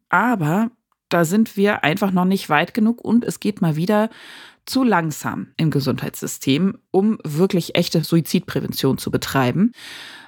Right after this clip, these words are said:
Was können wir in der Zwischenzeit denn tun? Denn wir sind nun mal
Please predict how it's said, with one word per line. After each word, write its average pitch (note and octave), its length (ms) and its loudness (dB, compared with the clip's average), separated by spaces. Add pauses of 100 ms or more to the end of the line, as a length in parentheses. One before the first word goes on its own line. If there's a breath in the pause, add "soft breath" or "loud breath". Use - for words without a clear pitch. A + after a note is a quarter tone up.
(180 loud breath)
Was A#3 500 -2
können A3 340 2
wir D#3 360 0 (180)
in F3 140 2
der D3+ 100 2
Zwischenzeit - 960 -4
denn D#3+ 220 2
tun? D3 640 -2
Denn D3 220 0
wir G3 320 2
sind E3+ 240 -2
nun F#3 120 0
mal D#3 380 2